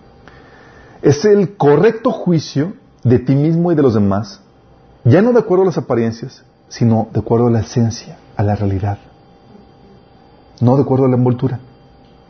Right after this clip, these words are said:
¿Sí? Así que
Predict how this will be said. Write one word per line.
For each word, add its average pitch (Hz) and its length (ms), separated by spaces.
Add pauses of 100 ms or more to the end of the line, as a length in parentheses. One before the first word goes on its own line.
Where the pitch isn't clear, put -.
(460)
¿Sí? 107 400 (1800)
Así 151 220
que - 380